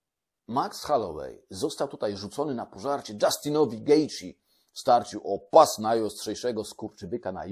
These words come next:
U F C trzysta? Słuchajcie, przyznam szczerze, że pierwotnie w roli faworyta widziałem tutaj Justina Gaethje. Z prostej przyczyny. Chodzi przede wszystkim o moc w pięściach, atomowe, niskie kopnięcia, gabaryty,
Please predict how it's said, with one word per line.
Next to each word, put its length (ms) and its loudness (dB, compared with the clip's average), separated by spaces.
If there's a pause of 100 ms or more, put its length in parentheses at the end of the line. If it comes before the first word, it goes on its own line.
U 80 0
F 100 -4
C 140 -16
trzysta? 500 -4 (880)
Słuchajcie, 380 -4 (1200)
przyznam 320 6
szczerze, 500 -2
że 140 -6
pierwotnie 720 8
w 60 -4
roli 200 6
faworyta 540 2
widziałem 260 0
tutaj 260 -2
Justina 360 -2
Gaethje. 380 -12 (480)
Z 100 -16
prostej 300 2
przyczyny. 440 -10 (340)
Chodzi 240 0
przede 220 -6
wszystkim 420 -16
o 280 -12 (340)
moc 280 0
w 100 -18
pięściach, 640 0 (340)
atomowe, 580 0
niskie 320 -8
kopnięcia, 640 -4 (440)
gabaryty, 920 6